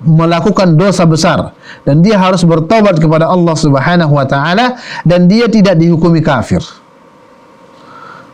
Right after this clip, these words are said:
Kemudian beginilah, eh, yang dilakukan oleh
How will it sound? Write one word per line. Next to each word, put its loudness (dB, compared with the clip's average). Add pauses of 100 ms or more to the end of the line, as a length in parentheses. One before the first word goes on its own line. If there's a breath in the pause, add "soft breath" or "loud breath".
(100)
Kemudian 0 (2000 loud breath)
beginilah, 0 (400)
eh, 0
yang 0
dilakukan 0
oleh 0